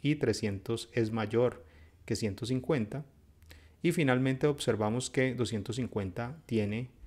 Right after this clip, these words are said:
eh, eh, perdón, C tiene doscientos cincuenta tiquetes. Como ya llevamos ciento cincuenta acá, en total hay cuatrocientos, es decir que C tiene ese tiquete número trescientos y C sería el proceso que tiene el acceso a la C P U.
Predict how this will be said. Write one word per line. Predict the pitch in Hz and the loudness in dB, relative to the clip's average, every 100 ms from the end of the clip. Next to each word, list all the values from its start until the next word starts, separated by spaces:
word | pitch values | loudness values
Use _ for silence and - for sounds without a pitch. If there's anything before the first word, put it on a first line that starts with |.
| - - - | -20 -20 -4
eh, | 110 104 98 95 95 - - - - | 0 0 0 -4 -6 -14 -18 -14 -6
eh, | 104 101 120 | -4 -4 -4
perdón, | - 107 113 104 - | 0 2 2 0 -2
C | - 117 | 4 6
tiene | 117 123 120 | 6 4 2
doscientos | 127 98 104 117 | 0 0 -2 -2
cincuenta | 120 110 107 104 | -4 -2 -4 -4
tiquetes. | 113 151 123 110 147 - - - - - - - - | -6 -2 0 0 -2 -8 -18 -20 -20 -20 -20 -20 -4
Como | 120 113 | 0 4
ya | 107 | 4
llevamos | 117 131 143 110 | 4 2 2 0
ciento | 113 101 131 | 0 0 -2
cincuenta | 139 123 120 139 | 0 0 -2 -2
acá, | 135 135 131 | -2 -2 0
en | 139 | 0
total | 117 104 104 | 0 0 0
hay | 107 | 0
cuatrocientos, | 107 120 110 101 147 131 104 98 | 2 2 2 0 2 2 2 -4
es | 104 | -2
decir | 117 - 127 - | -2 0 -2 0
que | 120 | 0
C | - 151 170 | 2 0 -2
tiene | - 113 110 117 - | 0 0 0 -2 -2
ese | 113 113 113 117 - - | 0 2 0 -4 -12 -8
tiquete | 107 101 - | -4 -4 -4
número | 104 107 104 | -2 -2 -4
trescientos | - 117 - 135 135 143 139 - | -4 -6 -2 -2 -2 -4 -6 -4
y | 143 143 | -2 2
C | 123 123 | 4 2
sería | 123 101 98 104 | 2 0 2 0
el | 107 113 | 0 0
proceso | 120 120 - 104 113 117 - - - - | 0 2 4 4 2 -8 -12 -20 -20 -10
que | - 110 | -4 -2
tiene | 110 104 104 107 120 110 | 0 0 0 -4 0 0
el | 101 | 0
acceso | 95 - 98 110 | -4 -6 -2 -2
a | |
la | 101 | -2
C | - | -6
P | - 101 | -6 -4
U. | 98 | -6